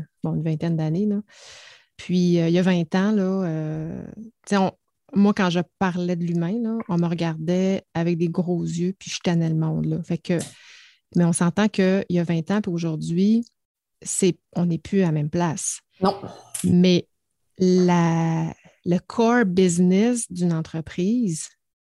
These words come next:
Speaker 1: c'est de fabriquer un produit ou d'offrir un service.
Speaker 2: Ouais.
Speaker 1: Alors, c'est pas de prendre soin de ses gens. Tu sais, si on se dit les vraies affaires, là,
Speaker 2: Ouais.
Speaker 1: c'est, tu sais, c'est, on, on, on est, on, on, nous, on part pas une compagnie, on développe pas une compagnie ou on n'ajoute pas une compagnie pour dire, «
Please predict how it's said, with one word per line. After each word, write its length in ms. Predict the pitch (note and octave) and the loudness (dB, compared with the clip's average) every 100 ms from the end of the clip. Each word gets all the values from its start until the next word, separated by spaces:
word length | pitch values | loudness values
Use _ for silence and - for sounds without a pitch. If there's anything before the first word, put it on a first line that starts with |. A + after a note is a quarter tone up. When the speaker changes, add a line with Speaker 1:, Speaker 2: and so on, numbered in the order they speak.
| - | -10
Speaker 1:
c'est 280 | - F#3+ D#3+ | -2 0 2
de 120 | E3 | 0
fabriquer 1000 | - F#3 E3+ F3 E3+ - G3+ G#3 G#3+ - _ | 0 0 2 0 -4 0 2 4 2 -2 _
un 80 | E3+ | -4
produit 640 | E3 - D#3+ E3 F3 A3 - | -2 -4 -4 -2 2 4 2
ou 140 | E3+ | 0
d'offrir 400 | E3 E3+ - F3 | -2 -4 -4 -2
un 80 | D#3+ | -2
service. 720 | - D3+ D#3 D#3 - - - _ _ - | -2 -6 -4 -4 -4 -8 -8 _ _ -2
Speaker 2:
Ouais. 260 | - - _ _ _ _ - - - _ - | -2 -2 _ _ _ _ -20 -20 -20 _ -2
Speaker 1:
Alors, 400 | F3+ E3 E3+ E3+ - | 2 2 2 -2 -8
c'est 180 | - E3 | -4 -2
pas 120 | A3 | 0
de 60 | - | -2
prendre 260 | F#3 D#3 | 0 0
soin 160 | - F3 | 0 0
de 60 | |
ses 180 | - D3+ | 0 -2
gens. 200 | D#3+ F3 | 0 -2
Tu 120 | - | -2
sais, 100 | F#3 | -2
si 140 | F3 F3+ | 0 0
on 100 | D#3+ | -2
se 80 | D#3 | -2
dit 140 | F#3+ | 0
les 100 | G#3+ | 2
vraies 300 | E3+ E3+ E3 | 2 0 -2
affaires, 500 | D#3+ - E3+ A#3+ F#3 | -4 -4 -4 -4 -4
là, 200 | F3 F#3+ G3+ | -2 -2 -2
Speaker 2:
Ouais. 100 | G3+ | -4
Speaker 1:
c'est, 340 | - - - | -4 -14 -16
tu 40 | - - | -20 -2
sais, 240 | G3 G3 | 2 2
c'est, 200 | - - A#3+ | 2 -6 -2
on, 160 | F3 - | -2 -2
on, 260 | D#3+ E3+ F3+ | -2 -2 2
on 100 | F3 | 4
est, 100 | E3+ | 4
on, 180 | F3+ F3 F3+ | 2 2 4
on, 100 | F3+ | 4
nous, 180 | F#3 - | 4 2
on 180 | F3+ E3 | 0 0
part 240 | G3+ - | -2 -2
pas 140 | A#3+ | 0
une 80 | B3 | 0
compagnie, 500 | G#3+ F#3+ F3+ E3+ G3 | 0 -2 -2 0 0
on 80 | G3+ | 0
développe 340 | F3 F3+ F#3 | -2 -2 -2
pas 100 | - | -2
une 60 | A3+ | -4
compagnie 360 | G3+ F3 F3 G3+ | -4 -2 0 2
ou 60 | F3+ | 0
on 40 | |
n'ajoute 260 | E3+ F3 E3+ | -2 -4 -4
pas 80 | G#3+ | -4
une 80 | |
compagnie 380 | A3 F3+ E3+ F#3 | 0 0 2 2
pour 100 | G3+ | 0
dire, « 120 | E3 | -2